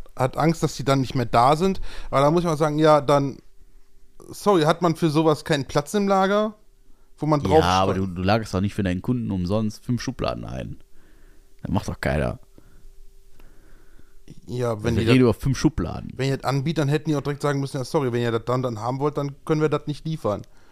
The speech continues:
Speaker 2: Ja, genau, so hat sich der, hat er ja gesagt. „Entweder nimmst du das jetzt mit oder hast Pech gehabt.“
Speaker 1: Ach so, okay.
Speaker 2: Ja, also haben wir mitgenommen.
Speaker 1: Ja,
Speaker 2: So.
Speaker 1: gut. Hast du mal Glück gehabt.
Speaker 2: Der
Speaker 1: Ja,
Speaker 2: Rest
Speaker 1: gut.
Speaker 2: kommt. Der Rest wird geliefert.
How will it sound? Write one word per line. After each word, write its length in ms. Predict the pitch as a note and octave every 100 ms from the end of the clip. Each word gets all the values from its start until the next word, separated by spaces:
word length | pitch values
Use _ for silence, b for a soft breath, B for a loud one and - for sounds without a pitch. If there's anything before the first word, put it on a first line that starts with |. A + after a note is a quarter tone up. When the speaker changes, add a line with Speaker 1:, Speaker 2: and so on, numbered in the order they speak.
| -
Speaker 2:
Ja, 140 | A#2
genau, 280 | G#2 G2 F2
so 120 | F#2+
hat 140 | G#2+
sich 100 | -
der, 160 | G#2+ F#2
hat 100 | G2
er 120 | F#2+
ja 100 | F#2
gesagt. 320 | F#2 F#2+ B2+ F#2+
„Entweder 220 | F#2 A2
nimmst 200 | A2 G#2+
du 40 |
das 60 | G2
jetzt 140 | F2
mit 260 | G2+ C3+ -
oder 160 | G#2+
hast 140 | A2+ -
Pech 160 | B2
gehabt.“ 280 | F#2+ C#2+ - - b b b b -
Speaker 1:
Ach 80 | A#2
so, 260 | C3 G2+ G#2+
okay. 360 | - - G2+ F#2+
Speaker 2:
Ja, 140 | C#2 A#1
also 140 | C#2+
haben 100 | D#2+
wir 80 | F2
mitgenommen. 460 | C3+ - C#2 C#2+ - b b b b - - - - - - - - - - - - - - - - - -
Speaker 1:
Ja, 380 | A2+ A#2+ A#2+ A#2+
Speaker 2:
So. 60 | A2+
Speaker 1:
gut. 160 | - -
Hast 120 | A2+ -
du 40 |
mal 80 | B2
Glück 140 | A2+
gehabt. 220 | - - F2
Speaker 2:
Der 80 |
Speaker 1:
Ja, 40 | F2
Speaker 2:
Rest 140 | B2+
Speaker 1:
gut. 60 | F#2+
Speaker 2:
kommt. 320 | G#2 F2+ - - - - b b b b b -
Der 80 | G#2+
Rest 120 | D#3
wird 120 | C#3+
geliefert. 560 | - G2+ F#2+ - -